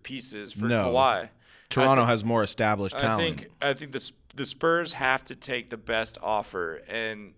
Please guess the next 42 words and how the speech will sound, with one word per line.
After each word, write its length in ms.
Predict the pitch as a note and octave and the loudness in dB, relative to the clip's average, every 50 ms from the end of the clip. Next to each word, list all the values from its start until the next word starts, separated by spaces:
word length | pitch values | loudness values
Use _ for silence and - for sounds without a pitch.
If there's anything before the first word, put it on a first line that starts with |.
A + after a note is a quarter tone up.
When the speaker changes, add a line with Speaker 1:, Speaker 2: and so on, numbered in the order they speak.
| F2 | -10
Speaker 1:
those 280 | - A2+ A#2 A#2+ A#2+ A#2 | -6 -4 -4 -4 -4 -6
three 200 | - C3+ C3 B2 | -10 -8 -8 -8
teams 340 | A#2+ - A#2+ A2+ A2+ A2 A2 | -8 -8 -8 -8 -8 -8 -8
are 80 | G#2 | -8
not 220 | G#2 A2 G#2+ A2 G#2+ | -6 -4 -4 -4 -6
gonna 140 | B2+ B2 A2+ | -8 -12 -12
give 180 | - - A2+ | -10 -10 -8
them 140 | A2+ A2 G#2+ | -8 -10 -12
the 60 | A2 G2 | -12 -8
best 340 | - D2+ C2+ A2 - - | -6 -6 -6 -8 -8 -8
offer. 340 | - - G#2+ - - F#2 F#2 | -6 -6 -6 -6 -8 -10 -10
These, 360 | F2+ F2+ C3+ F3 F3+ E3 D#3+ | -8 -6 -6 -4 -4 -4 -2
like, 220 | G3 F#3+ F#3 D#3 - - _ _ - - - - - - - _ _ _ | -2 -2 -2 -4 -8 -16 _ _ -20 -20 -20 -20 -20 -20 -20 _ _ _
these 240 | - D3+ F3+ F#3 F3 | -8 -6 -6 -6 -6
scenarios 640 | - - G3 F#3+ E3 D3+ D3+ E3 E3+ E3+ E3+ D#3 D#3 | -4 -2 -2 0 2 4 4 6 6 4 2 2 -2
where 100 | E3 C#3+ | -6 -6
people 320 | - D#3+ D#3+ C#3+ D3+ D#3+ | -6 -6 -8 -2 0 0
are 80 | D3+ D3 | 0 2
rolling 300 | C3+ C#3 C#3 C#3+ C#3+ C#3+ | 2 2 2 2 2 2
out, 160 | C#3+ C#3+ C#3 | 2 2 2
like, 160 | C3 B2 A#2+ | 0 -2 -4
four 340 | - - C#3+ C#3 C3 C3+ C#3 | -6 -6 -2 0 0 0 -2
names 460 | C#3 A#2+ A#2+ A#2+ B2 C3 C#3 C3 C3+ | -2 -2 -2 -2 -2 -4 -6 -10 -10
from 420 | - C#3+ C3+ B2+ A#2+ A2+ G#2+ G#2+ - - - - - - - | -8 -6 -6 -6 -6 -10 -12 -14 -20 -20 -20 -20 -20 -20 -12
these, 300 | G2 B2+ B2+ B2+ A#2 - - - _ _ G2 | -8 -8 -6 -6 -8 -10 -14 -18 _ _ -18
you 140 | G2+ A#2+ A#2+ | -14 -8 -6
know, 100 | A#2 G#2+ | -4 -4
Celtics, 520 | G#2 - - A#2 G#2 G#2+ G#2+ - A2+ A2+ - | -4 -4 -2 -2 -2 -2 -2 -6 -10 -12 -12
Sixers, 640 | - - B2+ B2 - - A#2 A2 A2+ A#2 A#2 - - | -10 -10 -10 -10 -10 -12 -12 -12 -12 -12 -14 -10 -6
Lakers, 440 | G#2 G#2+ A#2 A2+ A2 G#2 F#2 E2+ D#2+ | -4 0 2 4 4 4 2 2 -2
Speaker 2:
Yeah. 80 | E2 F#2 | -6 -8
Speaker 1:
they're 100 | - D3+ | -8 -6
not 200 | F3 F3+ E3 D#3+ | -4 -6 -6 -6
gonna 120 | D#3 C#3+ C#3 | -8 -10 -10
do 160 | C3+ C#3 C#3 | -10 -8 -6
that. 260 | C3+ B2+ A2+ F#2+ E2+ | -4 -4 -4 -4 -6
Uh, 180 | G2 G2+ A#2 - | -6 -8 -8 -6
Speaker 2:
No. 140 | G#2 A2+ A2+ | -2 0 0
Speaker 1:
they're 160 | - C#3 C3+ | 0 0 0
not. 240 | - C#3+ D3 C#3+ B2+ - - _ - - - _ _ | 0 -2 -2 -4 -4 -10 -16 _ -20 -20 -20 _ _
Why 220 | _ B2+ C3+ C#3+ D#3 | _ -4 -2 -2 -2
would, 300 | D#3+ D#3+ D#3+ C#3 - | -2 -4 -6 -6 -8